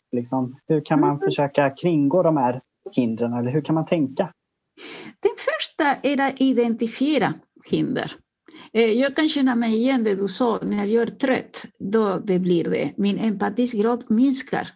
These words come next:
Speaker 2: Och som sagt, saker som många gånger patienterna, klienterna kan säga som,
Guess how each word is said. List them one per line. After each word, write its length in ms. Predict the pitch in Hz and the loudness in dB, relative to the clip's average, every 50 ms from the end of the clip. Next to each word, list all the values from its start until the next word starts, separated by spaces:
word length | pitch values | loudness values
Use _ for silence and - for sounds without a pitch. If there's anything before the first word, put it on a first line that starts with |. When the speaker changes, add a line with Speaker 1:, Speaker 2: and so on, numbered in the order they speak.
| _ _ _ _ _ _ _ _ _ _ _ _ _ _ _ _ | _ _ _ _ _ _ _ _ _ _ _ _ _ _ _ _
Speaker 2:
Och 260 | 202 196 185 180 180 | 0 0 2 0 -2
som 160 | 226 214 196 | -2 -2 -2
sagt, 200 | 208 214 202 180 | 0 -2 -2 -2
saker 380 | - - 247 247 240 247 254 233 | -2 0 0 0 2 0 0 0
som 280 | 226 233 226 220 220 | 0 0 0 0 0
många 300 | 233 247 247 233 220 208 | 2 2 2 2 0 0
gånger 460 | 202 202 208 214 220 214 214 214 214 | -2 -2 0 0 0 0 0 0 -2
patienterna, 800 | 214 - - 190 180 - 196 196 214 220 208 - 208 202 196 185 | -2 -4 -4 -4 -2 -2 0 0 0 -2 -2 -2 -4 -4 -4 -2
klienterna 480 | 180 190 190 196 180 196 190 190 185 180 | -2 -2 -2 -2 -2 -4 -4 -4 -4 -4
kan 140 | 185 180 170 | -4 -4 -4
säga 400 | - - 196 196 208 208 175 175 | -4 -2 0 0 0 0 0 -2
som, 300 | 180 190 185 185 - | -4 -4 -6 -6 -6